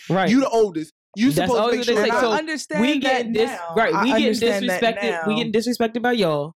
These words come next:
Speaker 1: and also getting punished by the person above us. So why would we think to treat y'all in a way when y'all are the person that's making us suffer
Speaker 2: Mm-hmm.
Speaker 1: twice? Like, that's what y'all don't understand. So as the older sibling, because, like,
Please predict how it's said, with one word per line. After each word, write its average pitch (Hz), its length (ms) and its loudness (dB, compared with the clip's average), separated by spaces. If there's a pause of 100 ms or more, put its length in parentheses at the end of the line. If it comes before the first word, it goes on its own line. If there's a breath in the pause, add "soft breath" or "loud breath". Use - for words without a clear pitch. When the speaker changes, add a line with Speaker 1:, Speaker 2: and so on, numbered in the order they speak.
(140)
Speaker 1:
and 180 120 -4
also 202 260 0
getting 165 200 -4
punished 196 320 -4
by 160 120 0
the 151 60 -10
person 170 280 -2
above 151 240 0
us. 135 240 -2 (200 loud breath)
So 180 140 0
why 175 300 0
would 220 140 -2
we 214 260 -4
think 185 280 -2 (1000)
to 185 60 -4
treat 240 280 0
y'all 254 220 2
in 196 80 -2
a 190 60 0
way 170 420 -2 (260)
when 196 220 0
y'all 247 240 2
are 254 40 2
the 240 60 -2
person 226 280 -2
that's 202 140 -4
making 208 260 0
us 185 160 -4
suffer 220 300 -4
Speaker 2:
Mm-hmm. 170 200 -8
Speaker 1:
twice? 202 520 -4 (220 loud breath)
Like, 214 180 -2
that's 254 160 -2
what 254 120 -8
y'all 226 100 2
don't 196 120 -4
understand. 185 400 -2
So 185 260 0 (360 loud breath)
as 208 240 0
the 202 80 0
older 185 240 0
sibling, 196 320 -2
because, 180 220 -2
like, 160 220 0